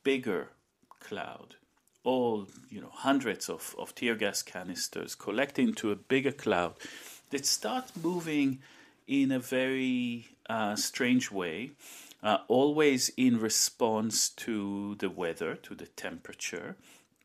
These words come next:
uh, but also to the architecture. And then you need to move to a mathematical simulation. And, and this is where you need scientists to actually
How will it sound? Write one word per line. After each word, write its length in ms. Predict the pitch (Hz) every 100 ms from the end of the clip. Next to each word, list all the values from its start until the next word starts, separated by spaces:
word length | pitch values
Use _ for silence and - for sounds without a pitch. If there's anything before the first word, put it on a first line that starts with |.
| _ -
uh, 300 | 104 98 98 -
but 200 | 127 127
also 360 | 110 - 139
to 300 | 135 - 143
the 140 | 139 131
architecture. 800 | 214 - - - - - - - -
And 260 | 113 113 110
then 260 | 113 113 131
you 160 | 135
need 280 | 127 107 107
to 100 | 127
move 260 | 107 104 104
to 340 | 117 107 104
a 80 | -
mathematical 600 | 110 107 113 107 - 113
simulation. 920 | - 117 107 104 98 127 - - - -
And, 160 | - - -
and 140 | 104
this 220 | 98 -
is 140 | 110 101
where 140 | 98
you 160 | 95 92
need 240 | 98 92
scientists 800 | - 98 98 101 - 73 - -
to 180 | - -
actually 460 | 92 - 131 117